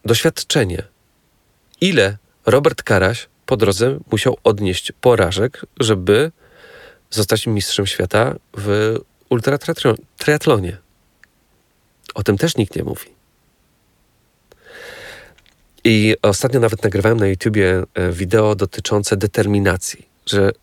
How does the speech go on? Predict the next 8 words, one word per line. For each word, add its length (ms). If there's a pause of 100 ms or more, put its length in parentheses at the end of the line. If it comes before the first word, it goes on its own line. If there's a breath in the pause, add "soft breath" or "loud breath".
za 120
sprawą 300
determinacji, 680
uporu, 460 (440 loud breath)
konsekwencji 1080 (120)
jesteśmy 380
w 60
stanie 240